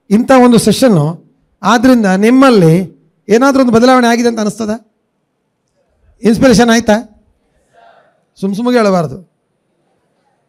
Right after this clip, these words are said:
ಅಂದ್ರೆ ಇನ್ಸ್ಪಿರೇಷನ್ನು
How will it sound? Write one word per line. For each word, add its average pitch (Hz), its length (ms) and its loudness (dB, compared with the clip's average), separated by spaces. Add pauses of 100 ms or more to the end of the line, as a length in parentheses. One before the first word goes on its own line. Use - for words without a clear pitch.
(220)
ಅಂದ್ರೆ 240 600 0 (200)
ಇನ್ಸ್ಪಿರೇಷನ್ನು 214 1080 0